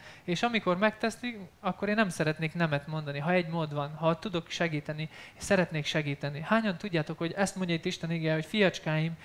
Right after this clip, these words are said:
ne szóval szeressünk, se nyelvvel, hanem cselekedettel és valóságosan"? Azt hiszem, hogy ezt mi cselekedjük. Halleluja!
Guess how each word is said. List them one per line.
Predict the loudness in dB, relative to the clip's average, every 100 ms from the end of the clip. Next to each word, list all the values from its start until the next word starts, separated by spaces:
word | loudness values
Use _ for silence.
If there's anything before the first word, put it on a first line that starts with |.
| -18 0
ne | 2
szóval | 2 2 2 2
szeressünk, | 2 2 2 0 -6 -4
se | -2 0
nyelvvel, | 2 2 0 -2
hanem | -2 -4 -4
cselekedettel | 0 2 4 0 -4 -4 -4
és | -6 -4
valóságosan"? | -4 -4 -6 -6 -6 -8 -12 -14 -14 -20 -20 -20 -16 -2
Azt | -2
hiszem, | 0 0 0
hogy | 2
ezt | 2 0
mi |
cselekedjük. | 2 4 4 2 -4 -6 -10
Halleluja! | -2 0 0 -2 -2 -4